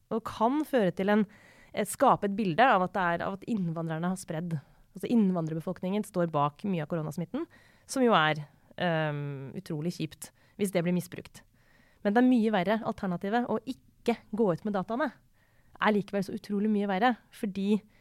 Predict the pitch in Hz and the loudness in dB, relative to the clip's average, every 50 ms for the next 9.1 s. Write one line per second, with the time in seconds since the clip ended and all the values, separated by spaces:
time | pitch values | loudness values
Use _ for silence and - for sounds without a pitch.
0 | _ _ _ - - - 247 220 165 147 147 139 - 170 165 - 196 185 - 208 | _ _ _ -8 -2 2 2 4 4 2 -2 -4 -8 -8 -6 -6 -6 -4 -4 -4
1 | 196 196 - 185 - - 185 175 180 175 202 185 156 143 - - 175 - 180 160 | -4 -4 -6 -10 -6 -4 -2 -2 -2 -2 -2 -2 -4 -4 -6 -8 -6 -4 -6 -6
2 | 151 - 180 - 165 - 170 151 - - 170 170 - 170 160 151 - - 165 160 | -6 -8 -10 -10 -8 -8 -8 -10 -8 -8 -8 -8 -6 -8 -8 -6 -4 -4 -4 -4
3 | - 175 180 165 170 160 - 175 175 185 226 269 - 277 190 262 311 233 - 214 | -4 -6 -6 -6 -6 -6 -4 -2 0 0 2 2 2 0 0 0 -2 -2 -2 -2
4 | 208 208 170 147 151 156 165 170 175 165 - - - - - _ - - - _ | 0 0 -2 -2 -2 -2 0 0 -2 -2 -4 -12 -20 -20 -20 _ -20 -20 -20 _
5 | _ - - 180 170 160 156 170 - - 202 - - - - - 190 - - 208 | _ -8 -6 -4 -2 -2 -2 -4 -4 -4 -6 -6 -8 -10 -10 -10 -10 -4 -2 0
6 | 202 185 170 160 160 165 185 185 190 - 294 269 - 156 156 165 170 180 165 - | 2 2 2 2 0 0 0 0 0 2 2 2 2 2 2 2 2 2 0 -2
7 | _ _ _ _ _ _ _ _ - - 175 170 170 - 185 - - - - 165 | _ _ _ _ _ _ _ _ -4 -2 -2 0 0 -2 -4 -4 -4 -4 -2 -2
8 | 165 165 180 175 170 - - _ - 214 180 - _ _ _ _ - - - _ | 0 0 0 0 -2 -6 -6 _ -4 -4 -4 -4 _ _ _ _ -8 -8 -8 _
9 | - - | -14 -20